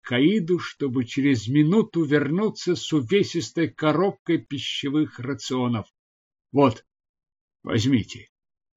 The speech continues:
неуверенно протянул он коробку старику. «И,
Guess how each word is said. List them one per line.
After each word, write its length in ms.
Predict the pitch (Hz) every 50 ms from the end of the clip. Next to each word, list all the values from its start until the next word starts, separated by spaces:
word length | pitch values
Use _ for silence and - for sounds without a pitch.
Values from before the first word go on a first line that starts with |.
| _ _ _ _ _ _
неуверенно 760 | - - 104 107 113 113 107 110 123 120 117 113 110 110 110
протянул 760 | 110 - - 107 110 110 110 - 117 113 117 123 120 120 113
он 180 | 113 110 107 104
коробку 540 | - - 107 110 113 110 107 _ - 113
старику. 600 | 110 - - - 113 117 110 110 - 117 110 92 - _ _ _ _ _ _ _ _ _ _ _ _ _ _ _ _ _ _ _ -
«И, 520 | - 117 120 117 117 117 113 113 113 110